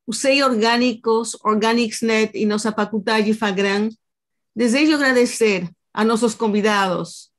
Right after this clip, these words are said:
Luiz e Thomas, por compartilhar seus conhecimentos. Desejamos muito sucesso na estruturação da cadeia de grãos orgânicos,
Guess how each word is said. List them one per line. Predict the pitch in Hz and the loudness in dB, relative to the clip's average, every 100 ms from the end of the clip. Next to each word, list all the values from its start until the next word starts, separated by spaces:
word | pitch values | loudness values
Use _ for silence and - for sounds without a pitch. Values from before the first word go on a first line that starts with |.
| - | -4
Luiz | 214 220 220 | 0 0 -2
e | 180 | -4
Thomas, | 220 208 220 247 262 - - _ _ _ _ - | 0 2 0 -2 -6 -10 -18 _ _ _ _ -4
por | 233 | -2
compartilhar | 247 220 233 226 233 247 | 0 0 0 0 0 0
seus | 247 226 | 0 -2
conhecimentos. | 233 214 214 226 208 190 180 - - - - _ _ _ _ _ _ _ 220 | 0 0 2 0 0 0 -4 -8 -18 -20 -20 _ _ _ _ _ _ _ 0
Desejamos | 220 254 285 277 220 | 2 2 2 2 4
muito | 254 320 381 | 4 4 2
sucesso | - 277 - 262 254 254 247 | -2 -4 0 2 2 2 0
na | 233 208 | 0 0
estruturação | 214 220 214 233 214 202 247 262 | -4 -4 -4 -2 0 0 0 2
da | 254 | 2
cadeia | 233 208 214 226 233 | 0 0 2 2 4
de | 214 | 2
grãos | 208 202 214 202 | 2 2 2 2
orgânicos, | 185 175 180 196 196 208 214 - | 0 -2 -2 -2 -4 -8 -10 -14